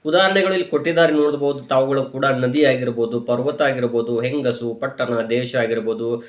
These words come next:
ಅದೇ ರೀತಿಯಾಗಿ ರಸ್ತೆ, ಇವೆಲ್ಲವೂ ಕೂಡ ರೂಢಿಯಿಂದ ಬಂದ ಪದಗಳಾಗಿವೆ. ಇವುಗಳು ಈಗಿನ ಕಾಲ ಅಷ್ಟೇ ಅಲ್ಲ, ನೂರಾರು ವರ್ಷಗಳಿಂದ ಈ ಪದಗಳು ಬಳಕೆಯಲ್ಲಿವೆ. ಅಂದ್ರೆ ಇಲ್ಲಿ ಇವು ಅಷ್ಟೇ ಅಲ್ಲ, ಇನ್ನೂ ದೇವಸ್ಥಾನ ಬರುತ್ತೆ, ಚರ್ಚ್ ಬರುತ್ತೆ, ಮಸೀದಿ ಬರುತ್ತೆ,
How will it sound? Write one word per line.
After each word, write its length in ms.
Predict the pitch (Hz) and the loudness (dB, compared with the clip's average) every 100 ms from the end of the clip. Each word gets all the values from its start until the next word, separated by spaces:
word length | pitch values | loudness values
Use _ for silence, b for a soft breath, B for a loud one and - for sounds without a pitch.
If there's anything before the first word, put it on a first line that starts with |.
| B B | B B
ಅದೇ 160 | 131 156 | 0 2
ರೀತಿಯಾಗಿ 360 | 151 147 139 | 2 2 0
ರಸ್ತೆ, 720 | 135 131 135 - - 120 120 120 120 B B B | 0 2 0 0 -2 2 2 2 -2 B B B
ಇವೆಲ್ಲವೂ 320 | 180 202 214 | 0 4 4
ಕೂಡ 200 | 208 208 | 4 4
ರೂಢಿಯಿಂದ 520 | 208 165 185 190 190 | 4 2 0 0 -2
ಬಂದ 260 | 180 175 170 | 0 0 0
ಪದಗಳಾಗಿವೆ. 800 | 170 170 165 160 156 151 147 147 | 0 2 2 4 4 4 4 4
ಇವುಗಳು 720 | 139 113 139 151 165 185 214 B B - | 4 0 -4 -2 0 2 0 B B -10
ಈಗಿನ 300 | 135 151 175 180 | -4 0 0 2
ಕಾಲ 220 | 170 165 | 2 4
ಅಷ್ಟೇ 300 | 156 151 165 | 4 2 2
ಅಲ್ಲ, 320 | 156 156 175 | 2 4 2
ನೂರಾರು 480 | 151 135 143 160 165 | 2 2 4 4 4
ವರ್ಷಗಳಿಂದ 640 | 160 139 - 151 151 151 | 2 0 0 2 2 4
ಈ 240 | 180 165 147 | 2 2 0
ಪದಗಳು 440 | 143 127 139 165 | 0 0 2 0
ಬಳಕೆಯಲ್ಲಿವೆ. 1200 | 165 127 127 127 131 120 107 110 98 - - _ - | 2 2 2 0 0 0 0 0 -2 -4 -14 _ -8
ಅಂದ್ರೆ 600 | 117 127 156 165 165 - - | -4 4 6 4 2 -12 -8
ಇಲ್ಲಿ 140 | 156 | -2
ಇವು 160 | 165 170 | 0 -2
ಅಷ್ಟೇ 220 | 165 214 | 0 2
ಅಲ್ಲ, 140 | 214 | 4
ಇನ್ನೂ 360 | 190 160 185 160 | 4 2 0 4
ದೇವಸ್ಥಾನ 500 | 147 156 170 165 147 | 6 6 4 2 0
ಬರುತ್ತೆ, 460 | 135 131 123 131 127 | 0 -2 -4 -6 -4
ಚರ್ಚ್ 340 | 165 160 151 | -4 -4 -6
ಬರುತ್ತೆ, 400 | 135 123 - 127 | -2 -2 0 -2
ಮಸೀದಿ 380 | 127 131 170 160 | -2 -4 -6 -4
ಬರುತ್ತೆ, 360 | 135 123 - | -4 -6 -6